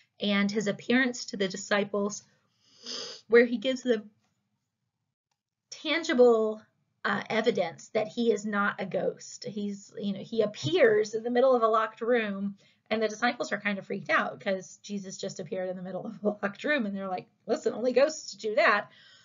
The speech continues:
Um, and so he says, "No, no, no, you know, reach out, touch my hands, feel that I, I have a, a physical body."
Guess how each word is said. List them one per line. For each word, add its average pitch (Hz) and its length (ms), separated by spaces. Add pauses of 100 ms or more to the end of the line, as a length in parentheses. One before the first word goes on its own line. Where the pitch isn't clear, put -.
(240)
Um, 208 440
and 208 200
so 226 160
he 233 120
says, 220 180
"No, 262 160
no, 277 120
no, 240 200
you 202 140
know, 202 100
reach 202 200
out, 202 120
touch - 220
my 202 100
hands, 185 400
feel 220 300
that 208 120
I, 190 220
I 190 120
have 202 260
a, 196 180
a 196 140 (100)
physical 240 480
body." 202 400